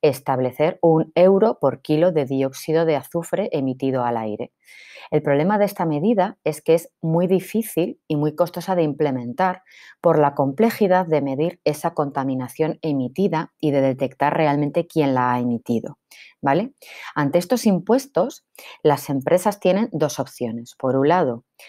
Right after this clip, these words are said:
puede asumir el coste de los impuestos reduciendo su margen de beneficio, o tiene la opción de repercutir ese coste aumentando sus precios de venta, con lo cual, al final, lo que pasa es que,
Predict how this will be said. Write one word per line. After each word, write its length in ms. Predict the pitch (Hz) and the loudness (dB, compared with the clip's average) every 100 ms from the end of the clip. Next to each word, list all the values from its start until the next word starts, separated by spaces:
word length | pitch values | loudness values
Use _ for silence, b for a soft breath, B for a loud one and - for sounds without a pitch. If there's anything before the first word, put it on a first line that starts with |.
| B B B | B B B
puede 240 | - 160 156 | 2 4 4
asumir 340 | - 147 151 | 2 0 2
el 160 | 147 143 | 0 2
coste 400 | 202 202 - 123 | 0 -2 -6 -4
de 120 | 127 | -4
los 200 | 123 - | -6 -8
impuestos 680 | 123 120 175 185 - 120 - | -8 0 0 0 -8 -10 -8
reduciendo 880 | 139 135 127 117 - 175 160 120 123 _ - | -2 -2 -2 -4 -2 0 0 -4 -12 _ -20
su 260 | - 123 | -6 -2
margen 320 | 113 113 - 131 | 0 -2 -2 -2
de 80 | |
beneficio, 720 | 131 143 156 247 240 202 269 - _ B B B B - | 0 -2 -2 -4 0 0 0 -4 _ B B B B 2
o 320 | 240 247 - - | 4 4 0 0
tiene 240 | 170 170 | 2 4
la 100 | 180 | 2
opción 380 | 175 - 196 202 | -2 -2 0 2
de 180 | 202 220 | 0 -2
repercutir 800 | - 143 135 135 - 120 156 165 | -2 -2 -2 -6 -6 -8 -4 -2
ese 280 | 135 - 170 | -2 -4 -4
coste 480 | 226 - 262 269 - | -4 -2 -4 -4 0
aumentando 800 | 196 202 208 202 196 202 196 202 | 2 2 0 0 0 0 -2 -4
sus 240 | - 165 | -10 -10
precios 420 | - 135 - 131 | -6 -6 -2 -2
de 120 | 117 117 | -2 -6
venta, 360 | 113 113 113 - | -8 -12 -12 -4
con 160 | 131 | -2
lo 100 | 120 | -2
cual, 220 | - 127 - | -2 -2 -2
al 140 | 117 | -6
final, 400 | - 127 127 - _ _ - B B B B B _ - | -2 0 0 -4 _ _ -14 B B B B B _ -2
lo 140 | 135 | 0
que 80 | 135 | 2
pasa 380 | 131 143 151 151 | 0 -2 0 0
es 120 | 156 | 0
que, 280 | - 135 | 0 0